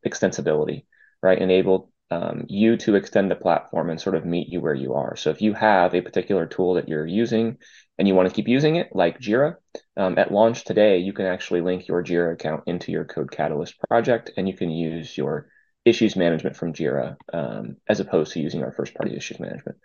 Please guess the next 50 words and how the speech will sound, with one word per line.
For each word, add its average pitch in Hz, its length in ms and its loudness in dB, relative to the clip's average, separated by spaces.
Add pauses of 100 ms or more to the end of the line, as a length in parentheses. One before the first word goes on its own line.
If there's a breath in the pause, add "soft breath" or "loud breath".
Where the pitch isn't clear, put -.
(260 soft breath)
Similarly, 104 500 6
you 101 60 2
can 92 160 -2
do 92 80 0
that 87 160 4
with - 140 -6
GitHub 90 360 -4
and 73 120 -4
source 95 220 0
control. 113 420 -4
So - 160 -4
if 85 100 -4
you 87 80 -2
have - 160 2
GitHub - 300 2
Cloud, 101 360 6 (420 soft breath)
uh, 85 120 0
source 107 200 -2
control, 107 360 0
you 95 140 -2
can 92 120 -4
do 80 100 -2
that. 65 180 0 (440)
Um, 90 180 0
we've 107 180 -2
been - 140 0
asked 101 320 2
for 110 80 4
more 95 280 4
of 87 160 4
those 90 240 0
things 85 360 -2
as - 220 0
well, 120 340 2 (340 soft breath)
right? 90 240 0
I 87 60 0
mean, 87 260 -2 (120)
there's 90 140 0
a 80 100 2
whole 95 240 4
la-, 87 260 6
laundry 101 240 6
list 92 240 2
of 90 100 -2
different 90 340 -2
source 104 200 0
providers 92 380 2
that 98 100 -4
customers 90 460 -4
use, 85 460 -2